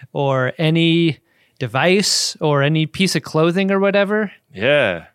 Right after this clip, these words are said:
Speaker 1: We haven't seen that in so long. And, like, there was that one episode that started with the vehicle where we're underwater. We don't get to see that get made.
Speaker 2: Yeah.
Speaker 1: We haven't seen anything get made inside the Protostar in a long time, and I wonder why.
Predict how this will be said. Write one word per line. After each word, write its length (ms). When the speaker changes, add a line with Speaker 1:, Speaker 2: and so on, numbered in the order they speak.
Speaker 1:
We 180
haven't 280
seen 340
that 420
in 280
so 560
long. 680
And, 160
like, 200
there 80
was 100
that 160
one 140
episode 400
that 160
started 400
with 180
the 80
vehicle 460
where 100
we're 160
underwater. 720
We 80
don't 180
get 160
to 80
see 180
that 260
get 220
made. 400
Speaker 2:
Yeah. 300
Speaker 1:
We 80
haven't 220
seen 260
anything 500
get 180
made 300
inside 320
the 60
Protostar 560
in 80
a 60
long 180
time, 260
and 80
I 40
wonder 280
why. 400